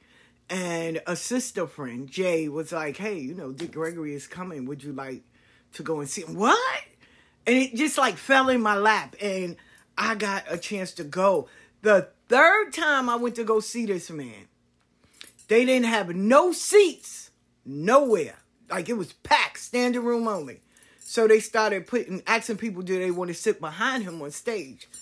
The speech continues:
I was like, "Hell yeah." So I'm sitting there, and, you know,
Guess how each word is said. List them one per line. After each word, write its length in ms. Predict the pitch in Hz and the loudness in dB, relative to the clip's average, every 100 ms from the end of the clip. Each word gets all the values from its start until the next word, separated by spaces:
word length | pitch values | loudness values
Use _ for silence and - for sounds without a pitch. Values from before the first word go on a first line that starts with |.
| - - _ _ | -12 -16 _ _
I 60 | - | -10
was 160 | - 226 | -6 -2
like, 180 | 233 | 0
"Hell 320 | 226 381 440 480 | 2 2 2 0
yeah." 360 | 554 - - - _ _ _ _ - - _ _ _ _ - | 2 2 0 -6 _ _ _ _ -20 -20 _ _ _ _ -12
So 180 | - 202 | -2 -2
I'm 100 | 190 | -2
sitting 400 | - 339 311 220 | -4 -6 -2 -2
there, 260 | 175 156 156 - _ _ _ _ | -2 -4 -8 -20 _ _ _ _
and, 580 | 233 220 208 196 190 190 | 0 2 2 0 -2 -2
you 120 | 311 | 0
know, 280 | 277 208 202 | 2 0 -2